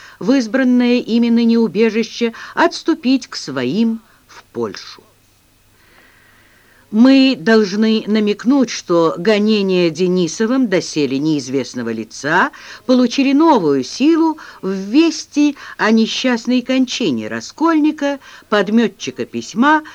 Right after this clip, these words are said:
в Нейгаузенском стане. Между тем, как все в замке ходило будто угорелое от желания угодить доброй молодой госпоже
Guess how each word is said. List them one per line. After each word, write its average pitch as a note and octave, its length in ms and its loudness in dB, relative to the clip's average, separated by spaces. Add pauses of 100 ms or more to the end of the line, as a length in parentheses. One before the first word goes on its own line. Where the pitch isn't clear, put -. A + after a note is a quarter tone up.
(160)
в E3 160 -4
Нейгаузенском G3+ 1040 -2
стане. - 500 -18 (1200)
Между A#3 380 4
тем, C#4+ 340 0 (480)
как G3 200 0
все A#3+ 440 0
в C#3+ 60 -10
замке C3 640 -2 (160)
ходило D3 640 -2 (320)
будто D3 420 -6
угорелое C#3 720 -4 (100)
от D#3+ 140 -2
желания C3+ 480 -4
угодить D3 580 -2
доброй B2 340 0
молодой B2+ 340 -4
госпоже D#3 680 -4